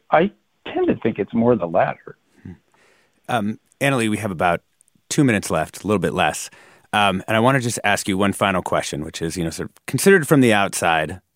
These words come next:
Speaker 2: uh, in the, in the pure sci-fi way, as a species, what do we have going for us?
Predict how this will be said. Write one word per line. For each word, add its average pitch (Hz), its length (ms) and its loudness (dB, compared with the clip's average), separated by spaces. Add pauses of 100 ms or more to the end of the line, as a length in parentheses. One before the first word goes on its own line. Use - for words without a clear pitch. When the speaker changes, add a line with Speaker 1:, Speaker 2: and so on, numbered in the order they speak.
(120)
Speaker 2:
uh, 85 680 2
in 92 200 -2
the, 87 200 -4
in 101 180 -2
the 95 260 -2 (220)
pure 143 180 4
sci-fi 120 420 2
way, 101 400 2
as 117 140 0
a 131 40 -2
species, 107 800 2 (420)
what 139 160 4
do 143 60 8
we 135 140 6
have 107 180 4
going 87 280 0
for 76 200 -2
us? - 220 -12